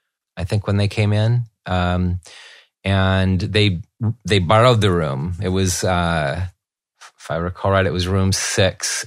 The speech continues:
and Mudhoney and Bundle of Hiss were using the room at the time. And, uh, actually, Screaming Trees and Nirvana both would borrow the room because they were all buddies.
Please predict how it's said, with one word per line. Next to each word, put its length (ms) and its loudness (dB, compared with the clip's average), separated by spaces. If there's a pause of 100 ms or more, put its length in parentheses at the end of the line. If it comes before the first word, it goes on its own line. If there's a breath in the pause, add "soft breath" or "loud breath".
and 480 -2 (560 loud breath)
Mudhoney 420 2
and 120 2
Bundle 260 2
of 80 0
Hiss 280 0
were 80 0
using 300 0
the 100 2
room 180 2
at 100 -2
the 60 -2
time. 640 0
And, 520 -2
uh, 480 -4 (680 loud breath)
actually, 300 0
Screaming 380 2
Trees 380 2
and 380 2
Nirvana 460 2
both 540 0 (120)
would 280 -2
borrow 340 4
the 140 0
room 240 0
because 260 -2
they 100 2
were 120 2
all 100 0
buddies. 720 -2